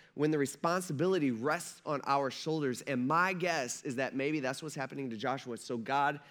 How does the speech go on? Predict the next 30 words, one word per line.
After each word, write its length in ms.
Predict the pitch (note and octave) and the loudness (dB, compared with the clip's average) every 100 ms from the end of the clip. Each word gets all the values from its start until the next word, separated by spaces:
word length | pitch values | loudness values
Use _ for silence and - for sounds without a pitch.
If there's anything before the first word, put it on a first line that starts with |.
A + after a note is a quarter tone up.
| - | -20
steps 440 | - - B2+ - A#2+ | -12 -2 -2 -2 -4
in 260 | A#2 A2 - | -4 -4 -6
and 160 | A#2 A2 | -4 0
God 280 | C#3 C#3 | 2 2
tells 280 | B2+ B2+ A#2 | 0 -2 -2
him 200 | A2+ A2 A2+ | -6 -10 -2
this. 280 | A#2 A2 - | -2 -2 -8
He 100 | B2+ | -8
says, 240 | - B2 | -6 -6
"Joshua, 460 | G2+ C3 C#3+ E3 D#3 - - - | -2 -4 -4 -8 -12 -16 -20 -8
all 60 | C3+ | -6
right, 160 | C3 - _ - | -6 -10 _ -8
I 80 | |
know 160 | A2 C#3 | -4 -2
this 80 | D3 | -2
is 60 | C3 | -4
gonna 100 | D3+ | -4
be 100 | C#3 | -2
tough. 300 | D#3+ F3 - | -2 -4 -6
I 100 | A#2 | -8
know 120 | B2 | -4
this 160 | C3+ C#3+ | -4 -4
ain't 140 | C#3 | -4
gonna 140 | C#3+ A#2+ | -4 -4
be 180 | B2 | -4
easy, 180 | D3+ D#3 | -4 -4
but 120 | D3 | -4
here's 220 | A#2+ C#3 A#2 | -4 -4 -4
the 60 | |
deal. 200 | A#2 G#2 | -6 -6